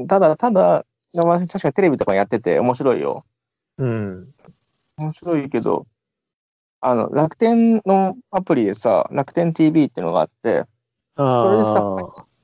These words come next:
Speaker 1: パ・リーグのさ、試合は見えるのよ。
Speaker 2: うん。
Speaker 1: その後、楽天の試合見るとさ、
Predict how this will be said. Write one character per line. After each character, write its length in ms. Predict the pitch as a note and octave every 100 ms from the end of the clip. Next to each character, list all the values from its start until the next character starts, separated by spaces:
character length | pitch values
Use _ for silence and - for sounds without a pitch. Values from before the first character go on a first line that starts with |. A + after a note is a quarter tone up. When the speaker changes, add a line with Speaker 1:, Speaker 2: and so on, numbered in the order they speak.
| _ _ -
Speaker 1:
パ・ 160 | G3+
リ 200 | B3 C4
ー 60 | F3+
グ 80 | B2
の 100 | A2+
さ、 120 | A2+
試 200 | - C#3
合 240 | B2+ B2+ -
は 120 | C3
見 100 | B2
え 80 | B2+
る 100 | A2+
の 120 | E2
よ。 180 | B1+ - _ _ _
Speaker 2:
う 60 | C#3+
ん。 480 | C3 A2+ G#2 G2 - - _ _ _ _ _ _ _ _
Speaker 1:
そ 80 | G3
の 80 | A3+
後、 260 | A#3 C#3+ B2 _ -
楽 280 | C#3+ D3 -
天 140 | G3+
の 80 | F#3+
試 160 | F3+ F#3
合 80 |
見 80 | F#3
る 60 | D3+
と 100 | A#2
さ、 400 | - F2+ D#2+